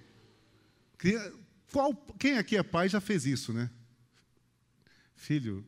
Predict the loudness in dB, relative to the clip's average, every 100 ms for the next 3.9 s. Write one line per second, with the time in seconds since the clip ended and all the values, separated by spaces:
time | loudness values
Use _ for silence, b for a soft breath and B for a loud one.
0 | -20 _ _ -6 -4 -2 -2 0 0 2
1 | 0 -4 -16 _ _ _ _ _ _ -8
2 | -2 -2 0 4 6 6 6 4 6 6
3 | 6 8 8 10 10 10 8 2